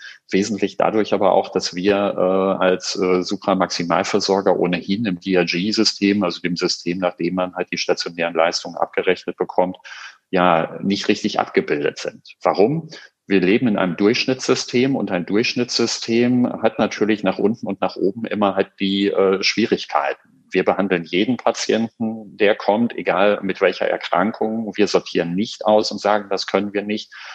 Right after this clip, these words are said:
Und von daher haben wir natürlich ohnehin meistens die Schwererkrankten und die sind im System nicht abgebildet.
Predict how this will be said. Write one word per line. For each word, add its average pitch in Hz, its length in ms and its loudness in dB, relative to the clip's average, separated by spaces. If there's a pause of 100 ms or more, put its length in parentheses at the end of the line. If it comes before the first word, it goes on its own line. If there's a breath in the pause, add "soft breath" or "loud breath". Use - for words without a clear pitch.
(120 loud breath)
Und 92 100 -2
von 90 140 0
daher 95 400 4
haben 98 160 0
wir 101 80 0
natürlich 95 480 2
ohnehin 92 400 -2
meistens 95 420 0
die 87 320 0
Schwererkrankten 101 1120 0
und 95 260 0 (320 loud breath)
die 90 80 -6
sind 92 200 -2
im 90 80 0
System 82 420 0
nicht 92 200 -2
abgebildet. - 640 -8